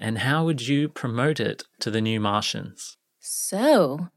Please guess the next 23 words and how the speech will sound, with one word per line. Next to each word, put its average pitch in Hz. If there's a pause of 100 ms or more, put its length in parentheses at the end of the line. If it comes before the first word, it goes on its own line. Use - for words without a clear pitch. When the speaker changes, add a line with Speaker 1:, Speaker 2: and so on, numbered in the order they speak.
(120)
Speaker 2:
because 240
we 185
already 170
have 165
those 156
spaceships -
in 160
Mars, 180
right? 180
Speaker 1:
Yes. 147
Speaker 2:
Let's 381
take 453
advantage 247
of 214
that. 139 (180)
And 143
let's 381
Speaker 1:
Mm. 415
Speaker 2:
actually 403
work 220
on 254
a 240
campaign 190